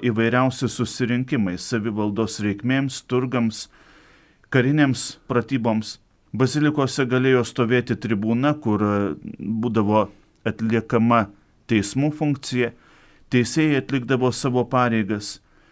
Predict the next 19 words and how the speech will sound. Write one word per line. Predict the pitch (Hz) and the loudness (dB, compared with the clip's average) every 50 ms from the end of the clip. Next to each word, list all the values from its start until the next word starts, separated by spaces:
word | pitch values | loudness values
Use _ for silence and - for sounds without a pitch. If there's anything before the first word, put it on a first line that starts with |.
| _ _ - | _ _ -2
viršutiniuose | 113 131 117 - - 131 131 170 160 160 147 135 - 151 139 - | 0 0 0 0 -2 -4 -2 -2 0 0 0 0 0 0 0 0
aukštuose | - 139 143 135 - - - 131 113 - - 131 113 | 2 0 0 0 -2 -2 -2 -2 0 0 0 -2 0
veikdavo | 117 131 123 117 104 113 104 113 110 110 | 0 0 0 0 0 0 2 0 0 0
krautuvės | - 120 127 139 147 147 151 135 110 110 104 98 - - | 0 0 0 0 0 -2 -4 -2 -2 0 -2 -2 -2 -2
ar, | 120 107 104 104 - - - - - - | 0 0 -2 -4 -8 -16 -20 -20 -10 -4
e, | - 110 110 110 | 0 0 0 0
įstaigų | - - 131 117 - - - 113 104 98 101 107 | 0 0 -2 -2 -2 -2 -2 -2 0 0 -2 -2
biurai. | 101 101 120 120 107 101 95 - - - - - - - - - - - - | -2 0 0 0 0 -2 -4 -8 -12 -20 -20 -20 -20 -20 -20 -20 -20 -16 -6
Bazilikos | 117 117 135 131 135 160 156 151 151 151 135 127 - | 0 0 0 2 2 0 0 0 0 0 -2 -2 -2
tarnavo | - 139 117 120 135 139 139 139 123 127 127 123 - | -2 -2 0 2 4 4 4 4 4 4 2 2 2
ir | - 123 104 | 0 -2 0
kaip | - 127 107 - | -2 -4 -4 -4
šventyklų, | - - 110 113 110 107 - 170 170 - 127 110 101 101 | -4 -2 0 0 0 0 -2 -4 -6 -4 -2 -2 -2 0
teatrų, | - 135 139 156 151 151 127 113 101 98 98 | 0 0 0 0 -2 -4 -4 -2 -2 -2 0
termų, | - 135 147 170 160 147 123 107 - - - - - - - | -2 -2 0 0 -2 -2 -2 -2 -4 -8 -18 -20 -20 -8 -4
tai | 123 113 | -2 0
yra | 113 107 | 0 0
pirčių | 104 - 113 95 92 - - - 170 165 | 0 -2 -2 -2 -4 -4 -4 -4 -4 -2
prieangiai, | - 147 147 139 131 127 123 117 117 113 104 | -2 -2 -2 0 0 0 0 0 -2 -2 -4